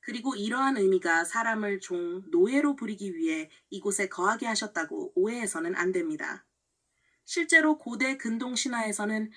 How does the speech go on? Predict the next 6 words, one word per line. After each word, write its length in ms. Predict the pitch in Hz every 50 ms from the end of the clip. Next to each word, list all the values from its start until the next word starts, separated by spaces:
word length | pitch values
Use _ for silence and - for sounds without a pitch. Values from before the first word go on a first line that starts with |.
| - _
신전에서 720 | - - - 392 392 370 359 359 359 339 320 311 311 294
사람을 520 | 294 - 294 302 311 320 302 302 294 277
노예로 440 | - 175 180 185 202 220 226 254 240
부리기 400 | - - 185 175 175 160 175 170 156
위해 240 | 160 156 151 156
창조합니다. 880 | 151 - - 277 277 277 277 262 233 - - 302 - - - - 226 -